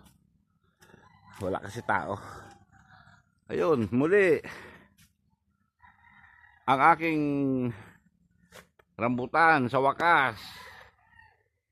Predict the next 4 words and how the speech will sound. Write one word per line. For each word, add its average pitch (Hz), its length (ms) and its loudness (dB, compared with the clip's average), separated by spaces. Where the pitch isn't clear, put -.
Namunga 123 480 0
na. 127 320 0
Tinanom 131 480 0
ko, 139 160 -4